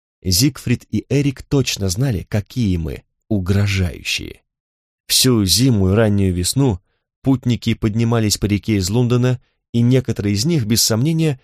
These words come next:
были шпионами братьев. Братья будут знать, сколько человек мы ведем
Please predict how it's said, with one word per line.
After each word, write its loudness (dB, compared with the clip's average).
были 2
шпионами 0
братьев. -6
Братья 0
будут -2
знать, -2
сколько 0
человек -2
мы 0
ведем 0